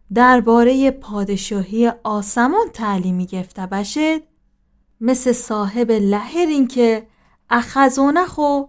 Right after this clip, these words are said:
چیزای نو و کهنه در اتاره.» وقتی عیسی این مثل رو تمومی که اوجا ره و به شهر خوش برگشت و توی عبادتگاه‌های یهود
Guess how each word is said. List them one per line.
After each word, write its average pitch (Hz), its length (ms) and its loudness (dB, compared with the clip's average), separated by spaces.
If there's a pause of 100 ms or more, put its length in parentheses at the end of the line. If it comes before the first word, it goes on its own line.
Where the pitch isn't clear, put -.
(240)
چیزای 226 640 0
نو 233 420 4
و 196 120 -4
کهنه 208 500 -6
در 233 200 -4
اتاره.» 175 600 -12 (1900)
وقتی 480 300 -6
عیسی 262 640 -2 (500)
این 294 300 -2
مثل 240 480 0
رو 220 80 0
تمومی 190 560 -2
که 285 420 -6 (500)
اوجا 175 540 -10 (100)
ره 202 280 -8 (1300)
و 196 100 -4
به 190 120 -4
شهر 233 440 0
خوش 294 420 -4
برگشت 175 760 -12 (840)
و 254 160 2
توی 262 440 2
عبادتگاه‌های 226 1200 0
یهود 247 840 0